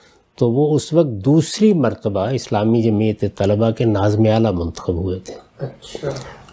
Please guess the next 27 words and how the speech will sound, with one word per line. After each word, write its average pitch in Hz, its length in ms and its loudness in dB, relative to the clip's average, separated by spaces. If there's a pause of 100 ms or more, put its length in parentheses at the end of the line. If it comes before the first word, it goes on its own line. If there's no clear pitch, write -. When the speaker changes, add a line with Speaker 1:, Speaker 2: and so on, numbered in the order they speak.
(400)
Speaker 1:
जब 123 280 2
उनका 135 320 0
इंतखाब 113 680 -2
किया 135 240 4
गया, 113 320 -2 (500)
तो - 80 -6
उस - 320 -2
वक्त, 143 400 0
अ, 110 680 0
जो 98 160 0
फ़ज़ा 120 380 0
पैदा 113 340 -4
हुई, 110 320 0
जिस 101 260 -6
तरीके 117 380 2
से 123 160 -4
उन्होंने 113 200 0
ज़िम्मेदारी 104 540 2
उठाई, 110 500 0 (580)
तो - 80 -2
उसका 143 380 0
आज 143 340 2
तक 143 140 -2 (260)
तबीयत 110 420 -2
पे 107 80 2
असर 110 260 0
है। 90 220 -4